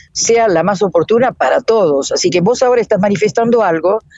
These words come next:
que por ahí otros están pensando y no lo pudieron decir".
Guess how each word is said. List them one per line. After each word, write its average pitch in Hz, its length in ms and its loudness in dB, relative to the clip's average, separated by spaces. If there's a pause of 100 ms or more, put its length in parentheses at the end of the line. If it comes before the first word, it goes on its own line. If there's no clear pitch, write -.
(320)
que 190 120 -2
por 226 140 2
ahí 285 180 2
otros 269 520 0
están 175 340 0
pensando 190 460 0
y 180 40 2
no 175 140 2
lo 170 140 0
pudieron 165 420 0
decir". 143 500 -2